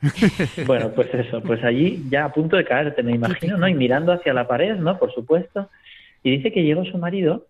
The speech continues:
Speaker 2: y ella, muy empeñada en no,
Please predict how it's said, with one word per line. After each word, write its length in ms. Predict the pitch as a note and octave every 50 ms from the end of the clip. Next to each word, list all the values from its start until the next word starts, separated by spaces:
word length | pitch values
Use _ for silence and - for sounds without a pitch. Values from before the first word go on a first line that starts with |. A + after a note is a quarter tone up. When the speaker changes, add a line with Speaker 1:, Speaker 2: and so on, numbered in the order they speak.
| _ _ _ _ _ _ _ _ _ _ _ _ _ _ _ _ _
Speaker 2:
y 220 | - C#3 B2 A#2
ella, 400 | A#2+ C3 - E3+ - - - - - -
muy 300 | - B2+ B2 B2+ D#3+ G3
empeñada 600 | A3 G#3 F3+ - C3 A#2+ B2 C#3+ F3 F#3+ F3+ F#3 F3+
en 300 | B2+ A#2+ A#2 A2 A2+ - _ -
no, 400 | B2 A#2 A#2 C3+ E3 F3+ F3